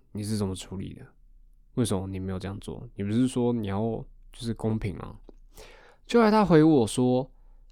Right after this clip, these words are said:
“哦，可能是就是他们就是为了要保障，就是比如说外籍生什么之类的。”所以他们的床位就要帮他们留着，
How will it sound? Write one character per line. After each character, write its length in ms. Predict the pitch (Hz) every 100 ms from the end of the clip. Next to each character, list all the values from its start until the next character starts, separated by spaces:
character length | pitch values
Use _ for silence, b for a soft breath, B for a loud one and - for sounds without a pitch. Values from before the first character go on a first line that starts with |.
| - - -
“哦， 140 | 147 - -
可 240 | - 139 113
能 200 | 117 151
是 320 | - 202 156
就 140 | -
是 240 | 165 165 147
他 240 | - 151
们 420 | 147 120 110 120 -
就 140 | - 135
是 180 | 127
为 200 | 127 143
了 80 | 120
要 300 | 110 120 113 101
保 240 | 95 78
障， 340 | - 104 98
就 120 | 101 98
是 440 | 104 92 67 - - -
比 120 | 101
如 80 | 101
说 340 | 110 107 107 -
外 180 | 135 101
籍 300 | 95 - 95
生 300 | 98 104 98
什 140 | 95 95
么 140 | 95
之 280 | - 101 101
类 240 | 90 58
的。” 220 | - - - b b b b -
所 200 | - 117
以 160 | 107
他 180 | 98 110
们 140 | 110 101
的 100 | 98
床 340 | - 98 98
位 160 | 101 98
就 120 | 101
要 240 | 95 95 95
帮 280 | - 95
他 120 | 98 95
们 400 | 85 62 58 - - - - - - -
留 420 | 113 107 98 98 107
着， 460 | 113 95 85 127